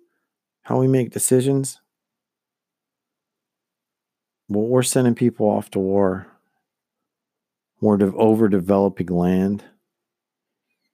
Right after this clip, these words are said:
We don't have enough resources, enough homes, supposedly, to house everyone. And I think, if anything, if I were the president of the United States,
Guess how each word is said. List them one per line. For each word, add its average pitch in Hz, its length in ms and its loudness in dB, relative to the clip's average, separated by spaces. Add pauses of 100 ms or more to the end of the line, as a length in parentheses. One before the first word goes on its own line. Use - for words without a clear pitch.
(680)
We 110 80 2
don't 110 160 4
have 104 200 0
enough 101 300 2
resources, 92 600 0
enough 95 280 0
homes, 95 460 0
supposedly, 92 800 -2
to 87 160 -6
house 87 360 -2
everyone. 87 600 -2 (600)
And 98 120 -2
I 95 40 -2
think, 104 420 0 (440)
if 104 200 -4
anything, 113 400 2
if 90 140 -2
I 101 120 2
were 98 140 -2
the 92 100 0
president 95 460 -2
of 90 120 -2
the 85 60 -4
United 90 220 -12
States, 90 320 -4